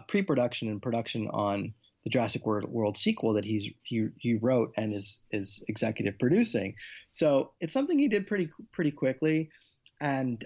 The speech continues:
um, you gotta weigh, like, a, a box office,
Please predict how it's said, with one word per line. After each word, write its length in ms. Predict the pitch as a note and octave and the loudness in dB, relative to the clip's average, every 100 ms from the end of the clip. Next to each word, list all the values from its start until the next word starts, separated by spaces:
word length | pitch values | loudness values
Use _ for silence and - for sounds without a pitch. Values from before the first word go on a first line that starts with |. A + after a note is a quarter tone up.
| - | -2
um, 520 | C3 B2+ A#2 A2+ - _ _ _ _ _ - F3 _ - | 0 0 0 -4 -8 _ _ _ _ _ -20 -20 _ -4
you 160 | C#3+ | 0
gotta 280 | D#3+ E3+ C#3+ | 4 4 4
weigh, 420 | C3+ C#3+ C#3+ C#3 | 4 2 4 4
like, 260 | C3 A#2+ A#2 - - - | 2 -2 -4 -16 -12 -2
a, 180 | A#2+ A2 - | -2 -2 -6
a 40 | |
box 400 | A2+ B2+ B2+ - | -4 0 0 0
office, 300 | C3+ B2+ A#2+ | 0 2 -2